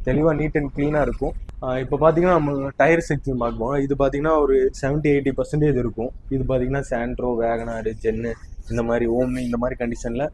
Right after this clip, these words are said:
இது neat and clean கண்டிஷனோட இருக்கும். இது வந்து ஜே கே டயரு. அப்போ இந்த மாதிரி எல்லாமே ஒரு சிக்ஸ்டி பர்சன்ட்லேருந்து நம்ம டயர் ஸ்டார்டிங் ஆகும். இப்போ இதெல்லாம் பாத்தீங்கன்னா,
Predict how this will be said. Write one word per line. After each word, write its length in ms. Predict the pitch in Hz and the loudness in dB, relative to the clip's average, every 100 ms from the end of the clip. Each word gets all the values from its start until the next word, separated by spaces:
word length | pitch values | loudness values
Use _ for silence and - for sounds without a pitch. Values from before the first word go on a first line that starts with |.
| - - | -8 -12
இது 180 | - 127 | -4 0
neat 200 | 151 160 | 0 0
and 120 | 151 | 0
clean 200 | 143 151 | 0 -2
கண்டிஷனோட 480 | 135 127 123 123 127 | -2 -2 -2 -2 0
இருக்கும். 280 | 113 110 165 | -2 0 2
இது 100 | 143 | 2
வந்து 200 | 143 147 | 0 2
ஜே 240 | 147 156 | 4 4
கே 140 | 151 | 6
டயரு. 360 | 139 131 117 123 - - - - | 6 6 4 2 -2 -10 -16 -6
அப்போ 260 | 123 175 | 0 4
இந்த 140 | 160 156 | 4 6
மாதிரி 240 | 156 170 | 6 6
எல்லாமே 360 | 151 160 165 180 | 6 6 6 4
ஒரு 180 | 165 147 | 2 0
சிக்ஸ்டி 340 | 151 - 208 | -4 2 4
பர்சன்ட்லேருந்து 520 | 180 175 180 175 175 | 6 4 4 2 2
நம்ம 180 | 170 151 | 2 0
டயர் 280 | 135 135 139 | 0 -2 0
ஸ்டார்டிங் 380 | 135 127 127 120 | 0 0 2 0
ஆகும். 200 | 107 - - - - | -2 -6 -14 -14 -8
இப்போ 380 | - 123 123 | -2 2 4
இதெல்லாம் 420 | 131 127 147 160 151 | 4 4 4 4 4
பாத்தீங்கன்னா, 360 | 143 143 160 | 2 2 0